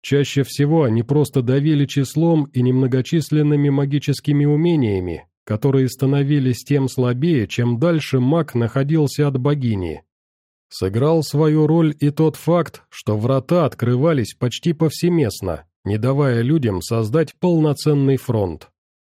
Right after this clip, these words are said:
Нашу страну спасли обширные безлюдные пространства, куда смогли вывести большую часть людей. А атланты пришли вслед за ними?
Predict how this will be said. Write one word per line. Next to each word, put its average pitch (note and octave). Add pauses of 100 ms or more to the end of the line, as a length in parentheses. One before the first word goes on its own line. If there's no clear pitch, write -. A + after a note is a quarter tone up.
(440)
Нашу D3+
страну E3
спасли C#3+
обширные D#3+
безлюдные D3+
пространства, D3
куда A#2+
смогли C3+
вывести C#3+
большую C#3
часть C3
людей. A2 (1160)
А F#2+
атланты C3
пришли C3+
вслед C#3
за C3+
ними? D3